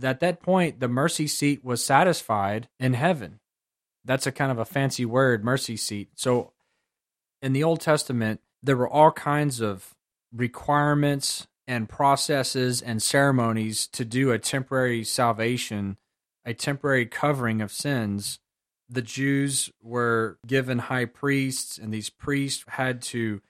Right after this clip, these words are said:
sacrifice animals. These animals could not have any blemishes. They had to do the sacrifice a certain way on certain days.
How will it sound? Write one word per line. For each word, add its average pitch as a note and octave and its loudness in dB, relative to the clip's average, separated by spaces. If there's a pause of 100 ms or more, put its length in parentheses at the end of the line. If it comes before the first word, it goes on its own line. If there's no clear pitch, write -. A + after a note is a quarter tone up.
sacrifice C3 0
animals. C3 0
These G#2+ -2
animals C3 0
could A#2 -8
not A2+ -2
have G#2+ -2
any G#2+ -2
blemishes. C#3 0
They A#2 0
had A#2+ -2
to A2 -8
do A2 -6
the G2+ -8
sacrifice A#2+ -2
a A2 -8
certain G#2 -6
way C#3 2
on G#2+ -4
certain G2+ -8
days. C3 0